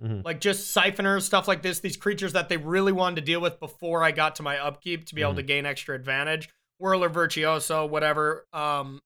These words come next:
Speaker 2: um, even elf creatures into Oko, back when that was a thing. And then you just, you know, play the Scarab God or you play Glorybringer and you just take over the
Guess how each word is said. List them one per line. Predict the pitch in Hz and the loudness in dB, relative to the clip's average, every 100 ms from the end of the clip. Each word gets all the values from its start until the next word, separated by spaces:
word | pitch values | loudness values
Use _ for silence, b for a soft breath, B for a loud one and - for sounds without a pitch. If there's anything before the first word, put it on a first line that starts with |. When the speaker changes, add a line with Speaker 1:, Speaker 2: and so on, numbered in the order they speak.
| _ | _
Speaker 2:
um, | 143 139 131 131 _ _ | -10 -10 -10 -14 _ _
even | 208 190 | -6 -2
elf | 175 175 165 | 0 0 0
creatures | - 165 156 | -4 -2 -2
into | 165 156 | -2 2
Oko, | 165 160 165 156 151 B B - | 2 2 2 2 0 B B 0
back | 202 190 | 2 2
when | 165 | 2
that | 165 160 | 2 2
was | 156 | -2
a | 160 | -4
thing. | 165 160 160 b b | 0 -2 -2 b b
And | 240 | 2
then | 262 247 | 4 6
you | 220 | 4
just, | 220 196 - - | 2 2 -6 -16
you | 370 | 0
know, | 254 - | 2 2
play | - 233 220 | 4 6 6
the | |
Scarab | 220 202 190 208 | 4 6 6 6
God | 190 196 | 6 6
or | 196 | 6
you | 190 | 4
play | 196 180 | 4 2
Glorybringer | 165 180 196 160 156 160 | 4 6 6 4 0 0
and | 160 | -2
you | 151 | -4
just | 139 | -6
take | - 190 190 | 0 2 4
over | 185 | 2
the | 160 | 0